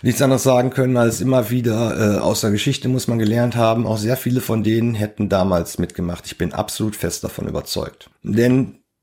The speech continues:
wie gesagt, Ideologien liegen in der einen Waagschale. In der anderen Waagschale liegt das antiideologische Prinzip.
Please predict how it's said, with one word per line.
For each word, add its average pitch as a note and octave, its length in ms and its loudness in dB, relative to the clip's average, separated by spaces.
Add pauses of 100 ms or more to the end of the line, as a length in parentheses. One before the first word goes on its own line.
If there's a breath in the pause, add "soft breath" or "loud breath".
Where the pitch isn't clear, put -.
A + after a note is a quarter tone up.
(180)
wie C#3 140 0
gesagt, C3 500 0
Ideologien B2 880 2 (200)
liegen C#3 300 0
in C3+ 120 2
der C3 100 2
einen C3+ 260 0
Waagschale. F#2+ 840 0
In A2+ 180 -2
der A2 240 0
anderen D3+ 320 0
Waagschale C3+ 520 0
liegt G#2+ 640 -4
das G2 140 -6
antiideologische F#2+ 920 -4
Prinzip. - 580 -8